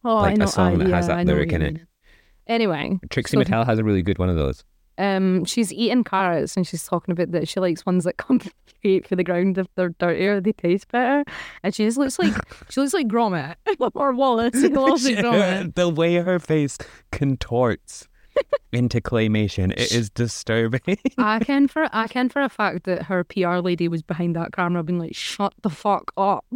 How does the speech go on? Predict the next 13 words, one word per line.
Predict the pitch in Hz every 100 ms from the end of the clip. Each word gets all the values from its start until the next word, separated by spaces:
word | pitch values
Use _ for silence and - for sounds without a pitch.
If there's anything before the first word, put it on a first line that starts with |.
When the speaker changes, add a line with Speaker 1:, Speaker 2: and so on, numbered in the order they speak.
| 330 392
Speaker 1:
<laughs> | - 381 -
Like, | 262 -
"Shut | - - -
up." | 311 285 190 - - - - - _ _ -
But | 254
you | 247
can't | - 262 320
have | 349
a | 254
good | 226
time | 170 220 185
if | 165
that's | 175 185 196 196 -